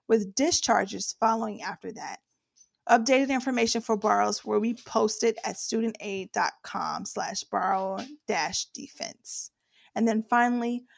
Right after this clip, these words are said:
the current Secretary of Education, Miguel Cardona, is quoted in the press release as saying, quote, borrowers deserve a simplified and fair path to relief when they have been harmed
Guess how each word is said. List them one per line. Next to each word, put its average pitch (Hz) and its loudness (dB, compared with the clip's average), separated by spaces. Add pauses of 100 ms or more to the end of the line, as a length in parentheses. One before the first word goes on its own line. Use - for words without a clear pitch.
(120)
the 220 0
current 240 0
Secretary 226 0
of 202 -2
Education, 240 -4 (100)
Miguel 220 2
Cardona, 214 0 (300)
is 214 0
quoted 285 6
in 269 -2
the 285 0
press 214 0
release 196 -6
as - -2
saying, 202 -4 (260)
quote, - 2 (200)
borrowers 294 8
deserve 226 2
a 208 0
simplified 302 2
and 185 -8 (160)
fair 240 6
path 180 0
to 220 -2
relief 208 -2
when 196 -8
they 196 -2
have 262 -2
been 254 0
harmed 220 0